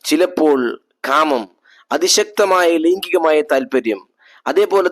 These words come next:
തന്നെ പ്രേമം, ഒരു പെണ്ണിന് ഒരു പുരുഷനോടോ ഒരു പുരുഷൻ ഒരു സ്ത്രീയോടോ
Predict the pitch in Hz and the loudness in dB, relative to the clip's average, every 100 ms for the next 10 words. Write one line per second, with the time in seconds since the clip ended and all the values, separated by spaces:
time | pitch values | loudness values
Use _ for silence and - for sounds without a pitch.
0 | 180 170 160 147 160 156 101 - - 143 | 0 0 0 0 0 0 -2 -4 -2 0
1 | 147 - _ - 156 190 180 165 160 - | -2 -8 _ -2 0 2 2 0 -2 -2
2 | 185 196 180 160 143 135 151 131 175 185 | 0 0 0 2 0 0 -2 -2 -2 0
3 | 175 165 160 - 180 185 160 143 | 0 0 -2 0 2 2 2 0